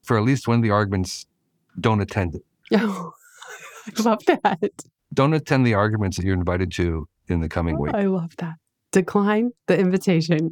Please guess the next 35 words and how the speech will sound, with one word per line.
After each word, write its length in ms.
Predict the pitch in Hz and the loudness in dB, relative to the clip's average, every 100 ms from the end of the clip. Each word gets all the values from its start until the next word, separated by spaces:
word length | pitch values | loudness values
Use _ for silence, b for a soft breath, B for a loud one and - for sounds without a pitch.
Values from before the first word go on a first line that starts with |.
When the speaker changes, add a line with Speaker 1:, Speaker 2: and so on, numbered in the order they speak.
| - | -2
Speaker 2:
to 120 | 185 | 0
the 100 | 165 | 2
argument, 540 | 160 147 147 147 147 | 2 0 0 0 0
whichever 400 | 175 170 208 220 | 0 2 2 2
<laughs> 40 | 226 | 2
one 160 | 190 | 2
you're 160 | 185 202 | 2 2
invited 380 | 165 170 165 165 | 2 0 -2 0
to. 140 | 156 | -2
Speaker 1:
Right. 260 | 180 139 - _ - | 0 0 0 _ -2
Speaker 2:
That's 320 | 233 226 226 | 2 2 0
great. 300 | 196 180 156 - _ _ - | 0 0 0 -8 _ _ 0
Thank 180 | 339 285 | 2 2
you 60 | |
for 160 | 277 208 | 0 2
such 200 | 269 254 | 0 0
a 80 | 285 | 0
thoughtful 440 | - 233 269 214 | 2 0 0 0
answer. 460 | 185 185 190 165 156 | 2 2 0 -2 0
That 220 | 170 185 | 2 2
one's 320 | 185 170 165 | 2 0 -2
very 340 | 160 170 170 | 0 2 2
delightful. 640 | 165 151 151 156 - 151 160 _ _ _ _ _ _ _ _ - | 2 0 0 -2 -2 -4 -4 _ _ _ _ _ _ _ _ 0
The 100 | 190 | 4
last 340 | 190 208 240 | 4 4 2
thing 120 | 240 | 0
I 20 | |
want 120 | 196 165 | 2 2
to 60 | |
ask 200 | 170 170 | 0 0
you 80 | 170 | 0
before 240 | 160 170 | 0 2
we 60 | 165 | 0
close 280 | 165 165 160 | 2 2 2
out, 300 | 147 127 | 2 0